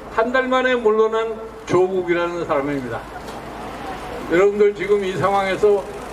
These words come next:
조국을 살려야 되겠습니까? 나라 경제를 살려야 되겠습니까?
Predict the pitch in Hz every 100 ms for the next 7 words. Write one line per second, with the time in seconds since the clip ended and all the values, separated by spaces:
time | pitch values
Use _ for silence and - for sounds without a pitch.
0 | - - 175 208 226 247 254 247 208 226
1 | 240 233 220 220 208 226 214 214 226 214
2 | 208 220 208 196 214 233 262 202 220 226
3 | 220 208 - 196 151 -